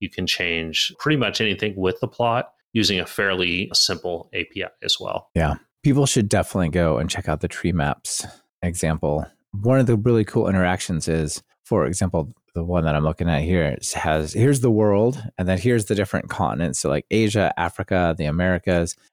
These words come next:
Speaker 2: And then if you want to, within each one of those, they've got a little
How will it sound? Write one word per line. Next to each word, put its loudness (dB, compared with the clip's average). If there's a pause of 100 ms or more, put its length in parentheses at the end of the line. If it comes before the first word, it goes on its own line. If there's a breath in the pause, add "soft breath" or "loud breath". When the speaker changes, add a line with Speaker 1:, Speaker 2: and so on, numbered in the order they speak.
Speaker 2:
And 0
then 4
if 0
you 4
want 2
to, 2 (240)
within 4
each 2
one 4
of 4
those, 4
they've 0
got 2
a 4
little 0